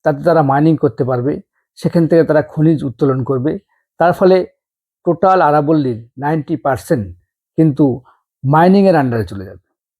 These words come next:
সেখানকার জীববৈচিত্র্য নষ্ট হবে এবং এখানকার প্রাকৃতিক সংক-, সম্পদ বিনষ্ট হবে এবং টোটাল প্রকৃতিটা যে কাজে ব্যবহার হয়, যে ন্যাচারাল ওয়াল,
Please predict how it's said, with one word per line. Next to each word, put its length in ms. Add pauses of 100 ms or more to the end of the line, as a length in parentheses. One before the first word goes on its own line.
সেখানকার 540
জীববৈচিত্র্য 680
নষ্ট 320
হবে 300 (420)
এবং 360
এখানকার 340
প্রাকৃতিক 460
সংক-, 520
সম্পদ 420 (240)
বিনষ্ট 420
হবে 240 (420)
এবং 160 (140)
টোটাল 360
প্রকৃতিটা 540 (800)
যে 240 (840)
কাজে 300
ব্যবহার 320
হয়, 340 (280)
যে 280
ন্যাচারাল 440
ওয়াল, 360